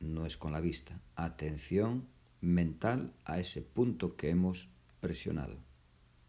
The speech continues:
Sin nada más que llevar la atención ahí. Si se nos va a cualquier otra cosa,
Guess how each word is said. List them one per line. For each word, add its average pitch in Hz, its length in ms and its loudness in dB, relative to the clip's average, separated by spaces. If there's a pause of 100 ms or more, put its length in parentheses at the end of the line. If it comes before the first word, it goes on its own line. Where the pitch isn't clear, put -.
(2000)
Sin 82 280 0
nada 85 240 6
más 95 340 2
que - 160 -6
llevar 80 300 -2
la 104 80 2
atención 90 560 0
ahí. 67 260 -2 (680)
Si - 160 -8
se - 120 -4
nos 64 240 -4
va 98 240 0
a 92 80 -2
cualquier 76 360 -4
otra 69 200 -4
cosa, 110 540 -2